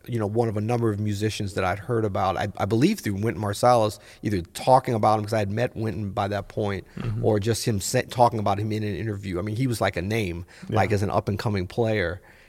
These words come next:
Speaker 1: And so I went over, it was, like, in a hotel, like, the Marriott Airport Hotel in Texas. And, um, I looked on the schedule and saw that he, he went to Texas. Um, he's from Dallas. I think it
Speaker 2: Mm-hmm.
Speaker 1: was Dallas Arts Magnet High School.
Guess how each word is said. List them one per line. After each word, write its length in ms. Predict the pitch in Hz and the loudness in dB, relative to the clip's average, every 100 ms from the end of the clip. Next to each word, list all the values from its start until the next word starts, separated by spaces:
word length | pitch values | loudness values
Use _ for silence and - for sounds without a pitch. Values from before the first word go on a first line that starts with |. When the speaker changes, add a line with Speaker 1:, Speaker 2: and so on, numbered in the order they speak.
| - | -8
Speaker 1:
And 260 | 107 104 104 | -2 -2 0
so 240 | - 113 | 4 6
I 100 | 107 | 6
went 240 | 113 123 | 4 4
over, 400 | 120 117 117 110 | 4 4 4 2
it 80 | 101 | 2
was, 140 | 113 120 | 2 4
like, 160 | 117 | 4
in 60 | 113 | 4
a 40 | |
hotel, 400 | 92 127 - 123 | 4 2 2 2
like, 140 | 110 - | 2 0
the 80 | |
Marriott 520 | 101 113 117 113 - - | 0 2 4 4 0 0
Airport 420 | 113 110 - 104 | 0 2 2 2
Hotel 480 | 98 98 - 101 101 | 2 -2 2 2 2
in 120 | 87 | 0
Texas. 600 | 98 110 101 - 76 - - - - - - | 0 0 0 -2 -8 -8 -16 -20 -20 -14 -2
And, 400 | 113 104 98 82 | 0 2 0 -2
um, 260 | 92 82 76 | -2 -4 -2
I 60 | |
looked 240 | 104 110 113 | 0 0 0
on 80 | |
the 80 | 101 | -2
schedule 380 | 98 - 110 104 | -2 2 2 2
and 100 | 98 | -2
saw 280 | - 98 98 | 2 2 4
that 160 | 98 | 0
he, 160 | 98 135 113 | -2 -2 0
he 120 | 123 | 2
went 160 | 131 | 2
to 60 | - | 0
Texas. 500 | - - - 113 - - | 2 2 2 -4 -6 -4
Um, 480 | 95 90 90 85 78 - - _ | 0 2 0 -2 -8 -14 -20 _
he's 160 | 131 | -2
from 100 | 135 | 0
Dallas. 500 | 110 113 107 107 - 120 | 4 6 6 4 -2 0
I 20 | |
think 160 | 110 | 2
it 20 | 117 | 4
Speaker 2:
Mm-hmm. 80 | |
Speaker 1:
was 120 | 113 95 | 2 4
Dallas 380 | 110 110 113 - | 6 6 4 2
Arts 320 | 113 110 - | 2 2 -2
Magnet 340 | 110 110 110 | 0 2 2
High 160 | 110 107 | 0 -2
School. 340 | - - 123 | -2 -4 -6